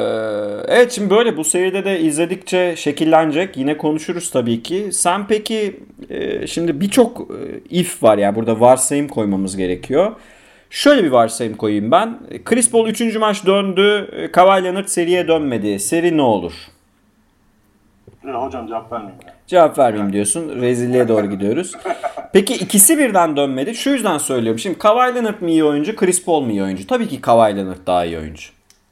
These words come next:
Speaker 1: Ama Chris Paul'un Phoenix için anlamı bence ya tamam Kawhi'nin Clippers için anlamından kazanmasına rağmen Phoenix daha fazlaymış gibi geliyor bana. Yani
Speaker 2: Bence
Speaker 1: Phoenix
Speaker 2: de.
Speaker 1: kazanmış olmasına
Speaker 2: Çok
Speaker 1: rağmen
Speaker 2: daha fazla.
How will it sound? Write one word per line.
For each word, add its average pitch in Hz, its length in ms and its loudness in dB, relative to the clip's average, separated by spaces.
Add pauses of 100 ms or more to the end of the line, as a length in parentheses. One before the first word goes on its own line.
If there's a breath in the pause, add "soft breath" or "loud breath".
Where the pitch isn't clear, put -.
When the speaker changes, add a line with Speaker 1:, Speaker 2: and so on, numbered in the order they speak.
(240)
Speaker 1:
Ama 247 560 2
Chris 269 320 0
Paul'un 208 240 0
Phoenix 269 340 -2
için 147 240 -6
anlamı 165 580 2 (520)
bence 185 580 2 (1120 soft breath)
ya 226 280 8
tamam 220 420 -2 (400)
Kawhi'nin 294 540 2 (340)
Clippers 285 340 -2
için 208 140 -10
anlamından 226 720 0 (1120)
kazanmasına 254 720 4
rağmen 233 320 -2
Phoenix 233 340 -8
daha 214 200 4
fazlaymış 117 540 -2
gibi 98 180 -8
geliyor 90 320 -6
bana. 80 140 -10 (460)
Yani - 100 -6
Speaker 2:
Bence - 40 -12
Speaker 1:
Phoenix 247 280 2
Speaker 2:
de. - 40 -6
Speaker 1:
kazanmış 226 460 2
olmasına 226 320 -2
Speaker 2:
Çok 233 80 0
Speaker 1:
rağmen 202 320 -2
Speaker 2:
daha - 120 0
fazla. 208 360 -16